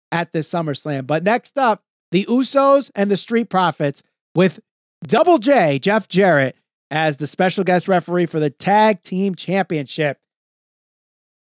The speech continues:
Is it, is it time to crown a new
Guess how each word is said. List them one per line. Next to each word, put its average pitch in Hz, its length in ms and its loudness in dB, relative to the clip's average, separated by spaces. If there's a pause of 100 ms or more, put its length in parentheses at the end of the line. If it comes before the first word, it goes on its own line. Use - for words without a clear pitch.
(320)
Is 170 180 0
it, 254 260 2
is 214 140 0
it 262 140 -2
time 233 380 2
to 202 100 -4
crown 208 600 -2
a 190 120 -2
new 208 420 0